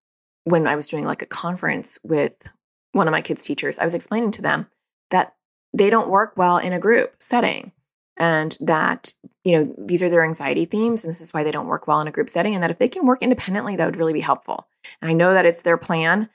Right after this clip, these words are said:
to have everybody work with a group, but it's not really working for my child. And they listened to that that year. <laughs> So you don't necessarily have to have a, a s-, a formal five oh four plan to ask for accommodations. So let's break it down to what you would do.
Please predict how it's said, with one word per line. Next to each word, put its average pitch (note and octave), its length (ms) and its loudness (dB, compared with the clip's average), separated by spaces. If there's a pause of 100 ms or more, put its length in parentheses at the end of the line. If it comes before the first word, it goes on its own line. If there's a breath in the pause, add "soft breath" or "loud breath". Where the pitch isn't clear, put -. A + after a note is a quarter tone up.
(180)
to C#3+ 60 -12
have D#3+ 260 0
everybody D#3 280 4
work D3+ 160 2
with E3+ 120 -10
a - 20 -8
group, G3 240 0
but A3+ 100 -4
it's - 160 -4
not C4+ 140 0
really A3 160 -2
working F3+ 260 -4
for E3+ 140 -10
my D3+ 380 -2
child. - 440 -2 (440)
And C4 120 4
they F4 80 2
listened F#4 300 -2
to E3 100 -6
that - 420 -2 (320)
that D3+ 200 -2
year. C3+ 260 -4 (180)
<laughs> D#4 180 2
So G#3+ 360 2 (440)
you F#3+ 100 4
don't B4+ 200 4
necessarily D#4+ 320 4
have A#3 160 2
to A#3 80 -4
have F#3+ 140 0
a, - 160 2 (100)
a - 20 -6
s-, - 180 -6 (180)
a E3 120 -2 (200)
formal F3+ 360 4
five E3+ 260 0
oh D#3 100 -2
four D#3 200 2
plan E3 360 -4 (280)
to - 120 -6
ask D#3+ 280 0
for D#3 100 0
accommodations. D3 1000 -4 (720)
So A3 160 4
let's A3 260 2
break D#4+ 260 2
it - 120 2
down E3 320 2
to - 100 -8
what - 140 2
you D#3+ 120 4
would D#3 160 6
do. D2 300 -2